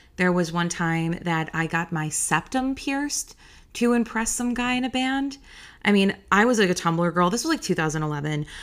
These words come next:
I was a Tumblr girl, and the septum piercing was taking over the world. And the, the guy I was interested in, he was like, "I really like when girls have septum piercings."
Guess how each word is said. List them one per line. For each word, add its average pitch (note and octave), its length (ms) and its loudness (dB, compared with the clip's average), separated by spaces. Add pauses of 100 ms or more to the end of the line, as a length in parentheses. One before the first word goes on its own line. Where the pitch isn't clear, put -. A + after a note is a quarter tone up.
(140)
I G#3 60 8
was G#3+ 100 8
a A#3+ 60 4
Tumblr F3 400 2
girl, E3+ 380 2
and D#3+ 360 2
the E3 480 0 (420)
septum G#3+ 360 4
piercing F#3+ 440 2
was D#3+ 600 2 (100)
taking F3+ 380 0
over C4 140 0
the C#4 80 0
world. E3+ 640 2
And E3 380 2
the, E3+ 100 -2 (180)
the F#3 80 4
guy E3+ 240 6
I F3+ 40 6
was F3 160 2
interested E3 420 -2
in, D3+ 240 -2 (240)
he F3+ 280 2
was E3+ 100 0
like, E3 160 0
"I F3 60 2
really F3+ 280 4
like E3 200 0
when E3+ 120 0
girls D3+ 240 -4
have D3+ 120 -8
septum F#3 380 -2
piercings." - 600 -8